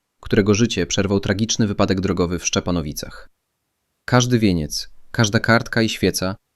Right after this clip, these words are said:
to wyraz żalu i pamięci ludzi, którzy znali Nikodema lub śledzili jego krótką, ale już znaczącą karierę. Wśród kwiatów szczególnie wzrusza wieniec od szkolnego kolegi.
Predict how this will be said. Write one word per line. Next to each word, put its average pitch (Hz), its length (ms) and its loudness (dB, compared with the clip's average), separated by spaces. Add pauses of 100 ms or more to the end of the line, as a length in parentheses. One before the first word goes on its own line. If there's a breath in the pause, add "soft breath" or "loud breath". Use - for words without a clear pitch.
to 107 100 0
wyraz 101 280 4
żalu 110 360 4
i 107 100 -2
pamięci 107 420 2
ludzi, 87 420 -2 (280)
którzy 101 280 0
znali 110 280 4
Nikodema 87 600 0 (320)
lub 104 140 2
śledzili 120 420 2
jego 92 220 2
krótką, 95 640 -2
ale 98 160 2
już 98 140 2
znaczącą 95 440 0
karierę. 85 440 -4 (1040)
Wśród 123 300 0
kwiatów 139 440 2
szczególnie 123 420 6
wzrusza 117 340 0
wieniec 120 320 4
od 107 160 -6
szkolnego 107 400 2
kolegi. 76 480 -2